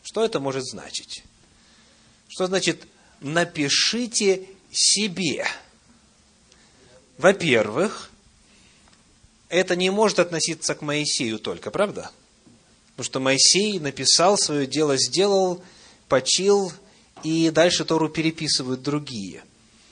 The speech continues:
А вот фраза «напишите» множественное число – показывает, что это относится к тем,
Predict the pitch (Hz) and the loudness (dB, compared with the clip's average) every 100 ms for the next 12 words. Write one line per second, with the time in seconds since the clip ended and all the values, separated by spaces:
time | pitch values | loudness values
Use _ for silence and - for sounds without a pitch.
0 | _ _ - 127 127 139 - - 156 156 | _ _ -4 0 0 -2 -4 -2 2 2
1 | 135 139 143 151 139 - 160 143 - - | 2 -2 -4 -2 -2 0 0 -2 0 0
2 | 254 254 139 143 151 156 120 113 - 120 | 2 0 0 -2 2 0 0 -6 -8 -10
3 | 113 110 - 131 - 95 85 - _ - | -10 -6 -6 -4 -4 -4 -8 -10 _ -20
4 | - - 120 147 208 226 233 247 - - | -18 -8 -2 4 4 2 -4 -6 -6 -4
5 | 151 156 151 151 - - 143 151 175 170 | 0 0 0 -4 -14 -6 -4 -2 -2 -2
6 | 170 117 98 - 123 - 160 160 - 107 | -4 -6 -6 -6 -6 -6 -6 -6 -4 -4
7 | 113 170 | -4 -8